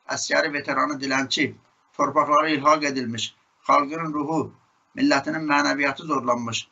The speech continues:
haqq deyən dilləri kəsilən, azad vicdanları susturulan, həqiqətləri yazan qələmləri zindanlarda can verən bir məmləkətdə yaşamaq taleyini yazılanların işi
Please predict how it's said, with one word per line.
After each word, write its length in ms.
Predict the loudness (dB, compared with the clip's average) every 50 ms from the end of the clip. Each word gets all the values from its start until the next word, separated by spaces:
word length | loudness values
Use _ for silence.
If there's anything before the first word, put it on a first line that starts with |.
| _ _ _ _ _ _ 2
haqq 220 | 4 4 4 2 -2
deyən 300 | 0 2 2 2 2 0
dilləri 400 | -4 -2 0 2 2 2 0 0
kəsilən, 480 | -2 -2 -2 -2 2 2 2 2 2 -2 -12 _ _ _ _ _
azad 400 | 0 0 2 2 2 2 2 0 -6 _ _ _ _ _ _ _ _ _ _ _ _ _ _
vicdanları 640 | -6 -4 -2 0 0 0 0 0 -2 0 0 0 -2 -4 -6 _ _ _ _ _ _ -16
susturulan, 680 | -12 -10 -10 -8 -6 -4 -4 0 4 4 4 4 2 -2 -10 _ _ _ _ _ _ -2
həqiqətləri 680 | -2 -2 -2 -2 -2 -2 -2 0 0 -2 0 0 -2 -4 -6 -10 -20 _ _ _ _ _ _ _ _ _ _ _ _ _ _ _ _ _ _ _ _ _ _ _ -8
yazan 360 | -6 -4 0 2 4 4 2 2 -4
qələmləri 560 | _ -2 0 0 0 0 0 0 -2 -2 -2
zindanlarda 600 | -4 -4 -4 -2 0 0 2 2 2 0 0 -2 -2 0
can 240 | 2 2 2 2 2
verən 260 | 0 0 0 0 -2
bir 100 | -2 -2
məmləkətdə 640 | 0 2 2 2 2 2 0 -2 -4 -4 0 2 2
yaşamaq 380 | 2 2 2 2 2 2 2 2 2
taleyini 420 | 4 4 4 4 4 2 2 4
yazılanların 540 | 4 2 2 2 0 -2 0 0 0 0 -2
işi 260 | -2 -2 0 0 0